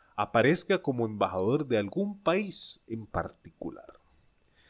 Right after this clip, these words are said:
A mí no me extrañaría que aparezca Tarek El Aissami fuera del país, e incluso que lo nombren em-, embajador en uno de los países árabes por allá,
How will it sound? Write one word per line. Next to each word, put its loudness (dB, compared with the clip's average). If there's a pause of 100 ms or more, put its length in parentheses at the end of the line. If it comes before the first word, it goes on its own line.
(380)
A 0
mí 4
no 4
me 2
extrañaría 0
que -4
aparezca -4
Tarek -4
El -8
Aissami -6
fuera -2
del -4
país, -8
e 6
incluso 0 (640)
que 2
lo 4
nombren 2
em-, -2 (140)
embajador 0
en -6
uno 0
de 4
los -2
países -6
árabes -2
por 4
allá, 2